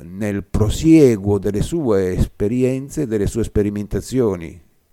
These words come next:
con tante esplosioni, al povero Nobel esplose pure una casa in Olanda. Bene, lui, eh, trovò la farina fossile, che era la sostanza che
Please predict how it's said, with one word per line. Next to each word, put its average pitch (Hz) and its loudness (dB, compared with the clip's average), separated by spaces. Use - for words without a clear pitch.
con 117 -4
tante - 2
esplosioni, 104 -2
al 98 -4
povero 113 2
Nobel 104 -2
esplose 101 0
pure 98 -4
una 87 -6
casa 78 -6
in 87 -12
Olanda. 78 -10
Bene, 123 6
lui, 220 2
eh, 123 -12
trovò 139 2
la 101 -2
farina 104 -2
fossile, 160 -6
che 117 2
era 104 2
la 82 -6
sostanza - -4
che - -4